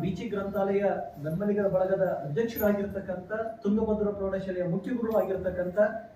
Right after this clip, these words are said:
ಶ್ರೀಯುತ ಸುರೇಶ್ ಅಂಗಡಿ ಸರ್ ಅವರಲ್ಲಿ, ಆ, ಶರಣೆಂದು, ಶಾಖಾ ಗ್ರಂಥಾಲಯದ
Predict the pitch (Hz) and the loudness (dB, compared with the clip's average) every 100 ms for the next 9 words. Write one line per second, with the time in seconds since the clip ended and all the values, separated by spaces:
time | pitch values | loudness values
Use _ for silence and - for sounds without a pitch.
0 | - - 175 175 170 - 214 196 - 175 | -20 -6 -2 0 0 2 2 2 -2 -4
1 | 180 175 170 170 175 165 - - - 151 | 0 0 0 0 0 -2 -4 -12 -6 -4
2 | 160 175 151 151 - 208 - - - - | -2 0 2 2 0 -2 -4 -12 -14 -8
3 | 185 165 254 220 214 202 202 202 196 | -2 0 2 4 4 6 6 6 4